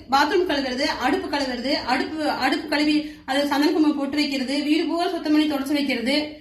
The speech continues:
இது மட்டும்தான் பெண்களோட வேலையா? துணிமணி துவைச்சுக்கணும், துணிமணி மடிச்சுக்கணும், வீட்டுல இருக்கிறவங்களையும் பாத்துக்கணும், பெ-,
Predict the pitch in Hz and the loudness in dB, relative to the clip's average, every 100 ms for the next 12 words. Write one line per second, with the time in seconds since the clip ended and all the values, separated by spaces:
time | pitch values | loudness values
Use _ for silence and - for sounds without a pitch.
0 | - _ _ 302 311 302 339 349 370 320 | -20 _ _ 2 6 6 4 2 2 2
1 | 320 311 294 262 254 262 233 226 302 320 | 2 2 2 2 2 0 0 2 4 4
2 | 294 277 277 - 311 302 294 294 285 262 | 4 0 -2 0 0 2 4 4 4 2
3 | 302 - 294 330 - - - _ _ _ | 0 0 0 0 -4 -16 -20 _ _ _
4 | _ _ - - - - - - - - | _ _ -20 -20 -20 -20 -20 -20 -20 -20
5 | - - - - 339 381 320 320 330 339 | -20 -20 -14 0 4 4 2 0 2 4
6 | 294 285 285 311 311 285 | 2 0 0 0 2 0